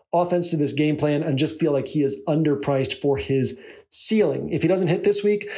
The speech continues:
and his price stays the same, his ownership stays down, he's a guy that I will continue looking for opportunities to play because there will be some big games coming from him this year. Next up, we have Arizona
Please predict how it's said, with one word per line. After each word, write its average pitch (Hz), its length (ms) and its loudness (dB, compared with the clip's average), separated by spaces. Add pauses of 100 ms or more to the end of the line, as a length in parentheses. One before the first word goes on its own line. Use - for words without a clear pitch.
(320)
and 151 280 2
his 143 220 0
price 175 260 0
stays 185 280 0
the 147 60 -2
same, 175 280 2
his 131 100 0
ownership 175 360 0
stays 165 260 0
down, 151 400 0 (140)
he's 143 180 0
a 135 40 0
guy 147 140 2
that 143 120 2
I 139 80 4
will 135 100 0
continue 160 400 0
looking 156 300 -2
for 151 100 2
opportunities 143 440 0
to - 60 -6
play 135 220 0
because 131 680 -2
there 156 160 2
will 156 80 2
be 156 120 2
some 151 220 2
big 135 180 0
games 131 280 0
coming 143 260 0
from 131 160 -2
him 123 560 0
this 135 500 0
year. 127 400 0 (920)
Next 220 260 2
up, 208 160 2
we 180 120 0
have 147 440 0 (560)
Arizona 151 920 2